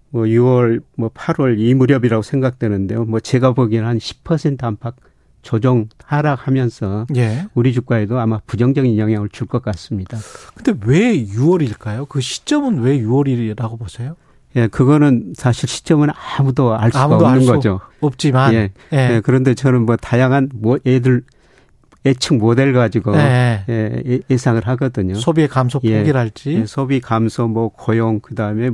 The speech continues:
Speaker 1: 물가, 뭐 주가 이런 것들 여러 가지 경제 변수를 다 예측하는데요.
Speaker 2: 음.
Speaker 1: 뭐 제 모델에는 물론 맞는 경우도 있고 틀린
Speaker 2: 틀린,
Speaker 1: 경우도 있습니다만,
Speaker 2: 예, 그렇죠.
Speaker 1: 예, 유월에서 팔월까지는 전 세계 주식시장이 미국을 중심으로 상당히 안 좋게 나오고 있습니다.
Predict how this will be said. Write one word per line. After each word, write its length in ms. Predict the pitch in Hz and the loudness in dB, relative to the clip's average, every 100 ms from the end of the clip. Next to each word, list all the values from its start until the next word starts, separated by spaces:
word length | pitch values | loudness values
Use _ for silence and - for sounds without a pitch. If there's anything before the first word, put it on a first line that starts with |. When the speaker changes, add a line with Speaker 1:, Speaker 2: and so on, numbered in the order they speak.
| 104 | -2
Speaker 1:
물가, 500 | 117 113 127 107 104 _ _ _ - | -2 -2 -4 -4 -6 _ _ _ -10
뭐 120 | 131 | -10
주가 320 | 131 - 139 | -8 -2 0
이런 280 | 117 120 139 | 2 2 2
것들 300 | 135 123 131 | 0 0 -2
여러 200 | 107 123 | 0 0
가지 220 | 127 113 | 0 -2
경제 320 | 110 113 110 | -2 -2 0
변수를 480 | 110 110 101 - 110 | 0 -2 -2 -6 -10
다 220 | - 110 | -8 -6
예측하는데요. 720 | 110 123 - 120 101 92 98 110 | -2 -4 -2 -2 -2 -4 -6 -2
Speaker 2:
음. 540 | 147 135 117 104 107 | 0 2 0 -4 -6
Speaker 1:
뭐 120 | 117 | -4
제 340 | 123 - 147 151 | -2 2 2 0
모델에는 760 | 127 104 110 135 131 107 110 117 _ _ - | 0 -2 0 2 2 0 -2 -6 _ _ -4
물론 160 | 143 120 | -2 0
맞는 300 | 104 117 131 | 2 2 2
경우도 300 | 123 117 107 | 2 0 -2
있고 160 | - | -4
틀린 240 | 117 147 139 | -4 -2 0
Speaker 2:
틀린, 160 | - | 2
Speaker 1:
경우도 160 | 143 110 | 2 2
있습니다만, 600 | 101 - - 139 135 127 | -2 -6 -2 2 2 2
Speaker 2:
예, 20 | |
그렇죠. 360 | 101 127 123 - 120 _ - | 0 -2 -2 -12 -14 _ -4
Speaker 1:
예, 180 | 107 107 | -2 0
유월에서 440 | 131 131 127 127 | 2 2 0 -2
팔월까지는 880 | - 151 147 143 123 101 101 101 113 | -6 -4 -4 -2 -4 -4 -4 -4 -6
전 220 | - 113 | -2 -2
세계 320 | 120 135 123 | -2 -4 -4
주식시장이 520 | 120 - 110 - 117 110 | -4 -4 -6 -4 -6 -2
미국을 300 | 117 131 147 | -2 0 0
중심으로 400 | 127 113 - 110 | 0 -2 -4 -8
상당히 380 | - 139 143 127 | -6 -6 -6 -6
안 240 | 107 98 110 | -6 -4 -2
좋게 300 | 135 127 131 | -2 -2 -4
나오고 280 | 107 101 98 | -4 -6 -10
있습니다. 440 | - 110 98 113 | -10 -10 -8 -12